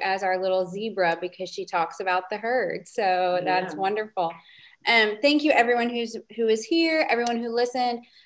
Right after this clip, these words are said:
Speaker 1: Uh, please know that we did talk about, uh, the Alcoholics Anonymous and Abby and, and Abby's experience with the program of Alcoholics Anonymous.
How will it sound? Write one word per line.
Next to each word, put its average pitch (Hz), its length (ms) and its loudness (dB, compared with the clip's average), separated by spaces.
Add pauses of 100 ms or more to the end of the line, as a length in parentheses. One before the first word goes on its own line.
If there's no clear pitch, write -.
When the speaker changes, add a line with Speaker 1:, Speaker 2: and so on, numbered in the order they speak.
(160)
Speaker 1:
Uh, 185 220 4
please 220 380 -2
know 214 180 0
that 190 360 2
we 214 180 -6
did 214 260 4
talk 185 260 0
about, 190 580 4
uh, 180 260 0
the 190 120 -2
Alcoholics 185 560 0
Anonymous 175 480 -2
and 180 120 -6
Abby 175 500 -2
and, 185 240 -4 (260)
and 190 100 -6
Abby's 190 320 0
experience 202 440 -4
with - 140 -4
the 208 60 -6
program 214 240 2
of 208 100 -2
Alcoholics 233 520 0
Anonymous. 254 320 0